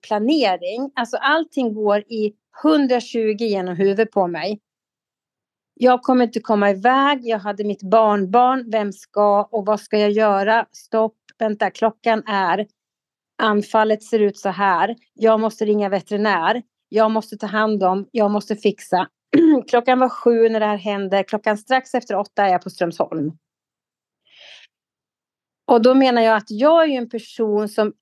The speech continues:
normalt sett, som jag nyss sa om det här, servisen kan hålla på och tramsa liksom fram och tillbaks, hit och dit.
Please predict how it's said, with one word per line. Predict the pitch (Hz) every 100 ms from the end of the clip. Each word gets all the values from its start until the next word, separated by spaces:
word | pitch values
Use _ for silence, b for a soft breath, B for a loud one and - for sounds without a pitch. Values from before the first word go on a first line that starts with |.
| _ 202
normalt | 240 226 226 269 330 330
sett, | - 208
som | 226
jag | 226
nyss | 254 269 - _
sa | - - 403 196
om | 190
det | 185
här, | 175 165 170 _ _ _ _ _ _ -
servisen | 214 226 254 240 - 185 180
kan | 202
hålla | 196 196
på | 185 190
och | 180
tramsa | - 196 185 175 - 196 165
liksom | 170 - 175
fram | 165 214 202
och | 190 185
tillbaks, | 180 170 160 - - _ _ _ _
hit | 240 220 -
och | 196
dit. | 175 160 - -